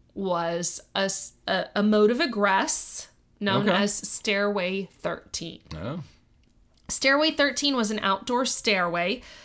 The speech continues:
Speaker 1: that led from the, the stadium, the, in the East Terrace seating to,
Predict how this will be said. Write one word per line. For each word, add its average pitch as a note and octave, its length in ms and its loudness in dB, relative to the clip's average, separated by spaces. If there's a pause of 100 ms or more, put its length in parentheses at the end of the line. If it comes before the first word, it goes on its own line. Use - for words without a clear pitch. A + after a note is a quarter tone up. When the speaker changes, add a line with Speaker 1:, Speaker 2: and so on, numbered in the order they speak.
(160)
Speaker 1:
that G#3+ 180 2
led G3+ 200 4
from G3 360 0
the, F3+ 400 0
the G3 120 -2
stadium, G#3 840 0
the, G3+ 80 0 (100)
in G3 200 -2
the - 160 -4
East - 360 -2
Terrace G#3 360 0
seating F#3 600 -6 (280)
to, G#3 640 -2